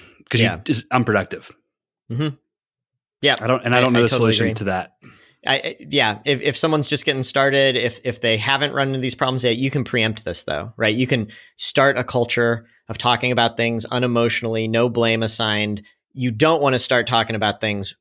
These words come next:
Speaker 2: like that when they're tough, because that's what you're doing right now, sort of, is you're trying to form that trust with people while dealing with the hard situation. Whereas it'd be much better if you are already formed that trust with them.
Speaker 1: Makes total sense, man.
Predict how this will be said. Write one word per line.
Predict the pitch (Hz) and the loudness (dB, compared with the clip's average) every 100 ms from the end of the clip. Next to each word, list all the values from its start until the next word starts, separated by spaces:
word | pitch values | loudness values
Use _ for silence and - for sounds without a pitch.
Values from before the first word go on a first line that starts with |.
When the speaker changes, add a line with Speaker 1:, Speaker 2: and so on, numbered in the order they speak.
| - | -6
Speaker 2:
like | 107 104 | -4 0
that | 110 98 | -2 -2
when | 104 98 | -4 -6
they're | 87 | -6
tough, | - 113 92 - - | -2 -2 -2 -4 -10
because | 113 107 104 - 113 | -8 -4 -4 -4 -2
that's | 131 - | -2 0
what | 113 | 0
you're | 120 139 | 2 2
doing | 120 113 107 | 2 0 2
right | 104 | 2
now, | 120 135 | 2 0
sort | 120 120 110 | 0 0 0
of, | 104 | 0
is | 104 - - _ - | -4 -6 -14 _ -8
you're | 117 | -4
trying | - 151 147 | 0 2 2
to | 117 | -2
form | - 135 131 | 0 -2 0
that | 107 - | 0 0
trust | 123 110 - | 0 -2 -2
with | 107 | -8
people | - 110 104 101 98 95 _ _ | -6 -8 -4 -2 -2 -6 _ _
while | - 107 107 117 120 117 104 101 - 110 | -14 -2 2 4 4 4 2 0 -6 -2
dealing | 123 110 101 | 0 2 0
with | 98 | -2
the | 95 | 0
hard | 101 90 | 0 -2
situation. | 95 - 92 90 90 90 - _ - - - | -4 -2 -2 -2 -4 -10 -14 _ -20 -20 -4
Whereas | 107 98 - | -2 -2 -2
it'd | 107 | -2
be | 113 | 0
much | 117 135 - | 2 2 2
better | 113 | 2
if | 104 104 | 2 0
you | |
are | 95 104 104 | 2 2 2
already | 110 101 92 | 2 0 0
formed | - 85 85 | -4 -10 -8
that | 69 - | -10 -8
trust | - - - | -8 -8 -10
with | _ | _
them. | 50 - - | -20 -18 -12
Speaker 1:
Makes | 107 95 | -8 -6
total | - 101 90 | -2 -2 -2
sense, | - 95 - | -4 -6 -6
man. | 95 92 95 | -8 -6 -6